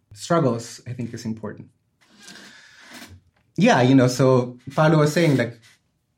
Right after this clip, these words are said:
this revolt target the state, and I think that's in some ways some, one, some of its limitations. Maybe it's a problem with the demands, but I think part of the goal is to, to find a way to target capital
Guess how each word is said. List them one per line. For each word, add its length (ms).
this 180
revolt 280
target 300
the 60
state, 460
and 120
I 60
think 180
that's 420
in 120
some 220
ways 180
some, 100
one, 200
some 200
of 80
its 160
limitations. 640
Maybe 180
it's 80
a 60
problem 320
with 120
the 80
demands, 720
but 260
I 80
think 400
part 180
of 360
the 80
goal 280
is 140
to, 180
to 80
find 260
a 60
way 120
to 100
target 360
capital 460